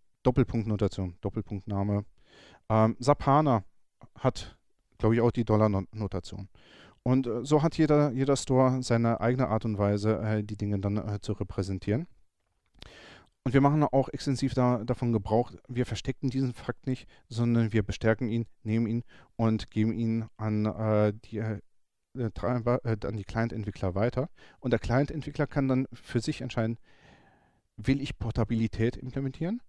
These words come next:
oder will ich nativ die Dinge repräsentieren, so wie sie tatsächlich dann an die Datenbank dann weitergegeben werden. Für manche Anwendungsfälle ist Portabilität wichtig, für manche ist sie gar nicht mehr so wichtig.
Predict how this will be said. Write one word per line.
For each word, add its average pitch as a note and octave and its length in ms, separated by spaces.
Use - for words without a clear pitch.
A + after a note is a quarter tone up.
oder C3 240
will C3+ 160
ich - 240
nativ B2 520
die A#2+ 140
Dinge A#2 260
repräsentieren, A#2 640
so A2 220
wie A2 120
sie G#2+ 340
tatsächlich G#2 300
dann G2+ 180
an G2 120
die G2+ 100
Datenbank F#2 500
dann F2+ 200
weitergegeben F#2 640
werden. - 160
Für A2+ 120
manche C#3 340
Anwendungsfälle B2+ 760
ist - 200
Portabilität G2 720
wichtig, - 340
für A2+ 140
manche G2+ 400
ist - 140
sie A#2+ 180
gar G#2+ 160
nicht A2 160
mehr F2+ 160
so - 200
wichtig. - 360